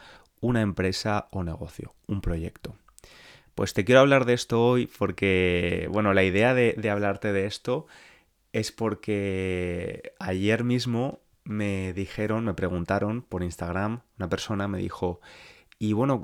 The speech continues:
tú, ¿cuál es tu profesión real? O sea, ¿tú qué haces además de esto?". Y es una pregunta que especialmente en Instagram o en YouTube me hacen bastante. Em, piensan que,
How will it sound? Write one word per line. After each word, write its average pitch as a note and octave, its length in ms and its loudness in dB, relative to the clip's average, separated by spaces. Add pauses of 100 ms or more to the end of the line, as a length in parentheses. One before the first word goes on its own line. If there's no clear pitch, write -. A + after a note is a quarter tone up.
(100)
tú, B2 340 0
¿cuál A#2 160 6
es B2+ 120 -2
tu B2+ 160 0
profesión G#2+ 640 0
real? G#2 260 2
O G2+ 60 2
sea, F#2+ 320 -4 (240)
¿tú G#2+ 120 -2
qué A#2 120 2
haces - 500 -2
además F#2+ 480 -2
de G2+ 120 0
esto?". - 380 -6 (440)
Y A2+ 100 4
es B2+ 140 2
una D3+ 160 4
pregunta C3 600 2 (100)
que A2+ 60 -2
especialmente A2 1080 0
en G2 120 0
Instagram F#2+ 640 -2
o G2 180 -6
en F2+ 120 -2
YouTube A2+ 400 -2 (340)
me F#2 160 -2
hacen A#2 240 -2
bastante. - 600 -8 (560)
Em, E2+ 720 -4 (1000)
piensan G#2 380 0
que, F#2 760 -2